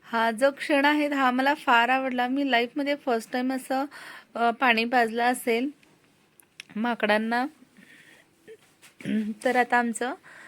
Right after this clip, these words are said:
खूप सुंदर दर्शन झालेलं आहे आणि आम्ही आता खाली उतरत आहोत आणि "गणपती बाप्पा मोरया,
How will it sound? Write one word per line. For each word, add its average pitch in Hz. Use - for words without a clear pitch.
खूप 262
सुंदर 247
दर्शन 277
झालेलं 277
आहे 269
आणि 208
आम्ही 220
आता 226
खाली 233
उतरत 247
आहोत 262
आणि 240
"गणपती 240
बाप्पा 277
मोरया, 247